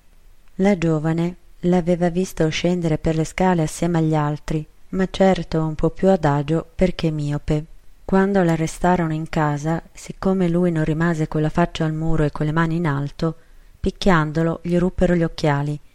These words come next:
e in carcere non ebbe modo di averne altri." "Pietro, Pietro!"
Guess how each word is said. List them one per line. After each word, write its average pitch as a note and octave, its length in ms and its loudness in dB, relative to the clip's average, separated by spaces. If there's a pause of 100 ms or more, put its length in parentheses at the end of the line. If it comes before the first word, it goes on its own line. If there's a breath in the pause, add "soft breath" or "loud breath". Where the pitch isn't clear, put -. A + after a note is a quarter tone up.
(140)
e F3 100 -4
in F3 120 -2
carcere D#3 680 -2
non E3 200 -2
ebbe D3+ 260 0
modo C#3+ 420 -4
di E3 180 -2
averne D3 400 -2
altri." D3 480 -4 (680)
"Pietro, F#3 600 2 (340)
Pietro!" F3 580 2